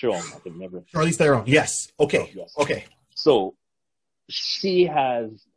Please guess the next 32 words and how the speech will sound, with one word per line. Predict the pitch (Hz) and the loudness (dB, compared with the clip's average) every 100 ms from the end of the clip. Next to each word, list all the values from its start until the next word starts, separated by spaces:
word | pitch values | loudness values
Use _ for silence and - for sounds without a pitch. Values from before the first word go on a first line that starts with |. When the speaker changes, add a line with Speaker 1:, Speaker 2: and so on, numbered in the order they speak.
| _ _ _ | _ _ _
Speaker 1:
again, | 113 113 104 | -2 -2 0
Hepzibah | 107 - 113 110 107 | -2 -2 0 0 0
has | 110 107 104 | 0 0 -2
the | 98 | -10
ability, | 85 92 90 87 85 | -10 -10 -10 -12 -14
you | 82 90 | -12 -12
know, | 85 85 | -12 -14
she's | - 95 90 87 85 _ _ | -16 -14 -14 -14 -18 _ _
hand-to-hand | 104 92 92 87 | -10 -10 -10 -14
combat | 90 87 87 82 | -14 -12 -12 -12
and | 80 | -20
stuff | - 82 - | -20 -20 -18
like | 82 - | -18 -16
that, | 78 78 | -16 -14
you | 85 | -14
know, | 82 | -14
has | 80 90 | -12 -12
that, | 85 80 _ - | -12 -14 _ -12
that | 85 - _ - - | -12 -12 _ -20 -6
silkish, | 117 104 113 101 _ _ 101 | -4 -4 -6 -12 _ _ -14
you | |
know, | 85 - _ | -14 -14 _
cat-like | 120 - 95 95 - _ _ _ | -12 -10 -10 -10 -10 _ _ _
type | 107 - | -8 -8
of | - | -14
appearance, | - - 151 147 139 | -20 -4 -4 -2 -6
you | 120 | -8
know, | 104 92 - _ _ | -8 -10 -12 _ _
has | - 127 | -4 -2
Speaker 2:
Right. | 110 - | -4 -4
Speaker 1:
that | |
very, | 107 101 92 - | -6 -4 -6 -12